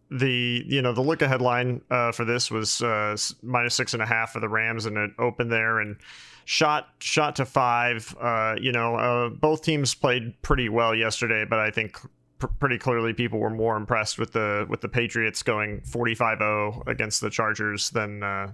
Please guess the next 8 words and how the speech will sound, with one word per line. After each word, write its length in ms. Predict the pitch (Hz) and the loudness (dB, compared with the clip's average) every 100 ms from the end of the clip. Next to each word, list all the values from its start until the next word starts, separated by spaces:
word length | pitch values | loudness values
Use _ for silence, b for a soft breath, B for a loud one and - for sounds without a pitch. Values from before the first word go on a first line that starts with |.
| - | -6
the 160 | - 107 | -2 0
Rams' 300 | 110 110 - | 0 0 -4
performance, 680 | 110 101 101 101 113 - B B B B B B - | -8 -6 -4 -4 -6 -8 B B B B B B -2
uh, 220 | 110 101 | 0 2
against 280 | 101 101 101 | 0 -2 -4
the 60 | 110 | -2
Cardinals. 600 | 123 107 101 98 - - - | 0 0 -2 -2 -2 -2 -4
Um, 520 | - 53 52 52 101 | -2 0 -2 -4 -10